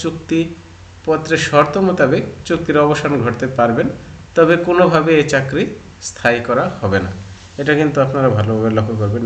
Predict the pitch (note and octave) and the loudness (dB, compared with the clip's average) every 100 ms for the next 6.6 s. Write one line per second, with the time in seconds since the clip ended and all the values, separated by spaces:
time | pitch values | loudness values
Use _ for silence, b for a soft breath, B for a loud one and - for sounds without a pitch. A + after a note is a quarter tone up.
0 | G2+ F#2+ G2 - F#2+ F#2 - - - - | -4 -2 -4 -4 -6 -6 -10 -14 -16 -18
1 | - - - - - - - - - - | -20 -20 -20 -20 -20 -20 -20 -20 -20 -20
2 | - - - - - - - - - - | -20 -20 -20 -20 -20 -20 -20 -20 -20 -20
3 | - - - - - - - - - - | -20 -20 -20 -20 -20 -20 -20 -20 -20 -20
4 | - - - - - - - - - B | -20 -20 -20 -20 -20 -20 -20 -20 -20 B
5 | B B B - - - E3+ E3+ G3 F#3+ | B B B -20 -20 -8 -6 -2 4 6
6 | F#3+ - - - D3+ D#3 | 4 -2 -8 2 4 6